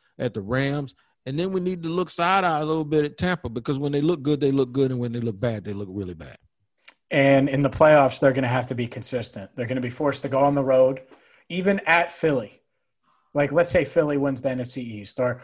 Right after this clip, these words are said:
Speaker 2: or the Giants or, or whoever. You have to go on the road if you're the wild card team. That's a tough ask. Tom Brady's used to having a bye and losing back-to-back games like he did when they could have really grabbed a hold of the N F C.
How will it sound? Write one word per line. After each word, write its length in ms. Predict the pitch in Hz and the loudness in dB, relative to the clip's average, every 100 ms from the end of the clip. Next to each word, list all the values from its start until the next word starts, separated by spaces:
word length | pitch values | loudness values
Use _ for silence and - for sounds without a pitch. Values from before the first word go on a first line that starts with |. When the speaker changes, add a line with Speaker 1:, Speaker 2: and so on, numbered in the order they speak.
| - | -4
Speaker 2:
or 160 | 160 160 | 2 4
the 120 | 156 | 2
Giants 560 | 117 139 123 117 107 139 | 2 0 0 -2 -2 2
or, 180 | 135 | 4
or 240 | - 185 147 | 6 6 6
whoever. 500 | 214 254 226 113 - _ | 6 6 4 -4 -8 _
You 80 | 151 | 0
have 120 | 190 | 0
to 60 | 175 | 4
go 120 | 175 | 4
on 140 | 190 | 4
the 60 | 160 | 2
road 460 | 151 190 127 135 151 _ _ | 4 2 2 -4 -16 _ _
if 140 | 135 175 | -6 -2
you're 80 | |
the 60 | 147 | 0
wild 320 | 139 160 175 | 0 0 -2
card 260 | 139 123 113 | -4 -8 -8
team. 360 | 127 117 113 - _ _ _ _ _ _ | -10 -10 -12 -16 _ _ _ _ _ _
That's 180 | 220 294 | -6 -6
a 40 | |
tough 260 | - 247 262 | -2 0 2
ask. 420 | 285 240 - - | 0 -2 -6 -6
Tom 220 | 277 240 | 0 2
Brady's 300 | 214 208 190 | 2 2 0
used 160 | 202 202 | -2 -2
to 40 | |
having 220 | 190 190 | -4 -4
a 40 | 180 | 0
bye 420 | 170 185 131 - _ | 0 0 -4 -10 _
and 340 | 139 131 120 117 | -6 -4 -8 -10
losing 640 | 131 143 185 180 190 180 170 - _ _ - | -2 0 0 0 -2 -4 -10 -20 _ _ 0
back-to-back 600 | 147 - 185 165 160 160 | 0 2 4 6 4 4
games 340 | 147 147 139 | 2 2 2
like 180 | 147 135 | 0 0
he 140 | 151 | -4
did 460 | 135 131 131 160 196 | -2 2 2 2 0
when 220 | 135 139 | 2 4
they 100 | 135 | 4
could 140 | 135 185 | 2 -2
have 100 | 147 | -2
really 360 | 139 170 185 | 2 2 2
grabbed 480 | 147 127 143 156 165 | -2 2 4 4 4
a 40 | 139 | 2
hold 340 | 139 180 170 | 2 2 2
of 120 | 123 | 0
the 120 | 127 | -2
N 140 | 135 139 | -2 -2
F 140 | 123 | -2
C. 480 | - 165 170 123 | -6 -4 -2 -4